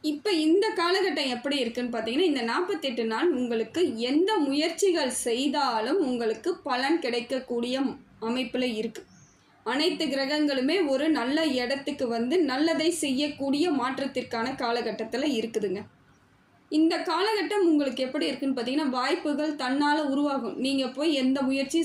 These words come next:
செய்யலைனாலும் உங்களை தேடி சில வாய்ப்புகள் வரத்துக்கான வாய்ப்புகள் இருக்குது. இப்ப பார்த்தீங்கன்னா, கும்பராசிக்காரர்கள், இந்த கும்பராசியில் பிறந்தவர்களுக்கு எத மாதிரியான அஸ்-, அதிர்ஷ்ட பலன்கள் உங்களுக்கு கிடைக்க போகுது?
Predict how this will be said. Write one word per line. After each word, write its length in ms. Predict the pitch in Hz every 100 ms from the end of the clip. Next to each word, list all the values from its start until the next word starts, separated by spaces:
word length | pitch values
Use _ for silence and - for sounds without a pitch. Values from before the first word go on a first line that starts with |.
| -
செய்யலைனாலும் 760 | 247 294 320 294 262 302 330
உங்களை 300 | 277 277 254 254
தேடி 320 | 294 320 339
சில 320 | 359 277 262
வாய்ப்புகள் 580 | 240 254 294 285 254 285
வரத்துக்கான 680 | 233 226 240 240 240 226 277
வாய்ப்புகள் 460 | 240 226 226 240 233
இருக்குது. 380 | 285 311 196 - _ _ _ _ _ 269
இப்ப 240 | 262 269
பார்த்தீங்கன்னா, 460 | 302 403 453 370 415 -
கும்பராசிக்காரர்கள், 1200 | 320 392 427 359 359 294 294 277 269 254 262 311
இந்த 260 | 262 233
கும்பராசியில் 760 | - 254 294 285 285 302 302 294
பிறந்தவர்களுக்கு 920 | 247 294 359 349 262 220 226 226 359 262
எத 300 | 254 311 370
மாதிரியான 520 | 330 294 294 277 294 285
அஸ்-, 240 | 233 - -
அதிர்ஷ்ட 580 | - 220 339 359 - 339 -
பலன்கள் 460 | 254 247 262 262 277
உங்களுக்கு 400 | 247 214 208 226
கிடைக்க 360 | 220 226 226 233
போகுது? 460 | 214 202 208 226